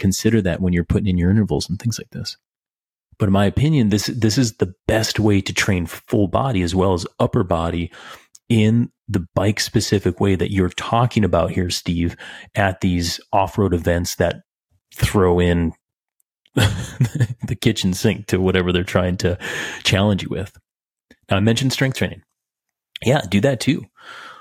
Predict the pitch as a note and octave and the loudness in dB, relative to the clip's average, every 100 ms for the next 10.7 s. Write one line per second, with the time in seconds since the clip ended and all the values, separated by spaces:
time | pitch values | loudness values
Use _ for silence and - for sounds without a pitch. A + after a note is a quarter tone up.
0 | _ G#2+ F#2+ F2+ - B2 D3+ F2+ D#2+ F2+ | _ -2 -2 -2 0 0 2 -2 -2 -4
1 | B2+ A2 G2 G#2+ A2 - G#2+ G2 G2+ F#2 | -4 -2 -2 0 -2 0 2 4 4 2
2 | F#2+ A2 G#2 G2 F#2+ F2+ F2+ F#2 G2+ - | 0 0 0 0 0 0 2 -2 -4 -10
3 | - - - G2+ F2 G2 G2 - G2+ F#2+ | -20 -6 0 0 2 2 2 0 2 2
4 | F2+ F2+ A#2 B2+ - - - _ _ - | 2 0 0 0 -4 -10 -12 _ _ -6
5 | - G#2 G#2 - F#2 E2+ - A#2 A2 G#2 | 2 2 2 0 -4 -4 -4 0 2 0
6 | E2+ E2+ F2 G2+ G2+ G2+ F2 - F2+ F2 | 0 -2 0 -2 0 -2 0 -2 -2 -2
7 | F2 E2+ G#2 G#2+ G2+ - - - - - | -4 0 2 2 0 -8 -14 -14 -14 -4
8 | G#2+ F2 F2+ G#2 F#2+ F#2 F#2 G2 - - | 0 0 0 0 2 0 0 -2 -2 0
9 | F#2 F#2 F2+ D#2+ - - F2+ G2 F2+ - | 2 2 2 -2 -4 -2 0 2 0 0
10 | F2+ E2+ - G2 F2 E2+ | 0 0 -2 -2 0 -2